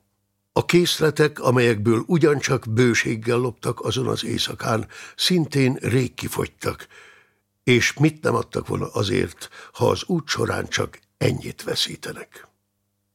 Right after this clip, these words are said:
Örökre megváltoztak ők ketten. Tempora mutantur,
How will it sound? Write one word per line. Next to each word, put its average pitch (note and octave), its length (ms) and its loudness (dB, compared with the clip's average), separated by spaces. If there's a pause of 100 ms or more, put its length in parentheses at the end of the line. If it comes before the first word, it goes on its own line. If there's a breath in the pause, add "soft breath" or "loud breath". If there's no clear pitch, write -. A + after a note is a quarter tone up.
(880)
Örökre - 420 -4
megváltoztak - 920 -8
ők - 240 -6
ketten. - 500 -16 (1800)
Tempora B2+ 600 4
mutantur, G2+ 1040 -2